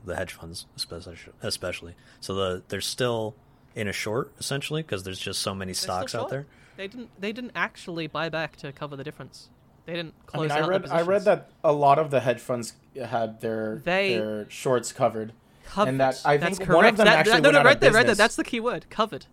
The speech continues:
Speaker 2: Covered is different
Speaker 3: Yeah,
Speaker 2: to
Speaker 3: that means that
Speaker 2: closed.
Speaker 3: they're
Speaker 2: And
Speaker 3: out,
Speaker 2: they
Speaker 3: though.
Speaker 2: use that jargon <laughs> to play with your mind,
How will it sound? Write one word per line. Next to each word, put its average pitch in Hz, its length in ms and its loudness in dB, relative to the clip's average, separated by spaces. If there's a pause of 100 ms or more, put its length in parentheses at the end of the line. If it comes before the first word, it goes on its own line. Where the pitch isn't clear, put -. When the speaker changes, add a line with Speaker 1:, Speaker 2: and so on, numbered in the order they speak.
(260)
Speaker 2:
Covered 233 480 -4
is 170 160 -12
different 170 360 -8 (100)
Speaker 3:
Yeah, 185 180 -8
Speaker 2:
to - 60 -8
Speaker 3:
that 147 160 0
means 208 160 2
that 151 80 2
Speaker 2:
closed. - 40 0
Speaker 3:
they're 135 80 4
Speaker 2:
And 185 120 2
Speaker 3:
out, 185 160 2
Speaker 2:
they 165 80 -4
Speaker 3:
though. 220 60 -2
Speaker 2:
use 254 220 -4
that 180 300 -2
jargon 185 580 -4 (720)
<laughs> - 840 -8
to 170 320 -2 (380)
play 180 180 -2
with 180 160 -6
your 160 80 -6
mind, - 320 -8